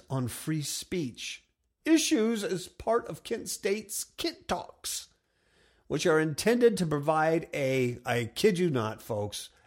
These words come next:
a safe place for discussions and transformational experiences for our student bodies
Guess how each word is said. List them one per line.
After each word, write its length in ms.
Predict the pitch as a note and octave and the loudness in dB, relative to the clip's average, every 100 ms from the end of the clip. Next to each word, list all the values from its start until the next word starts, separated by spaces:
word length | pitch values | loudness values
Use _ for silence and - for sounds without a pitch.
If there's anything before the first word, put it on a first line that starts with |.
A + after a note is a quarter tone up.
| - | -6
a 100 | C3+ | -4
safe 560 | - - D3+ D#3 - - | -2 -2 -2 -2 -4 -18
place 560 | - D4+ D#3+ C3+ D3 - | -8 -2 0 -2 -4 -8
for 200 | - - | -6 -8
discussions 1080 | - F3 - - E3+ F3 - C#3+ E3 - - _ - - - | -6 -10 -8 -4 -4 -4 -6 -6 -8 -12 -16 _ -20 -20 -6
and 220 | F#3 F#3 | -4 -4
transformational 1300 | - F#3 G#3 A#3+ - D#4 D#4 B3 G#3 - G#3 G#3 - | -4 -2 -2 -6 -6 -2 0 0 -2 -4 -4 -4 -6
experiences 1300 | G#3 - - - - A#3+ A#3 G#3+ F3 E3+ - F#3 G3+ | -10 -14 -20 -20 -4 2 4 4 0 -2 -4 -6 -6
for 180 | - - | -6 -6
our 120 | - | -6
student 1000 | F3 - - - - - G#2 G#2 - D#3+ E3+ | -8 -10 -14 -16 -12 -6 -2 -2 -4 -8 -2
bodies 760 | F#3 F3+ F#3 E3+ F3+ F#3 - | 0 2 0 -2 -6 -8 -16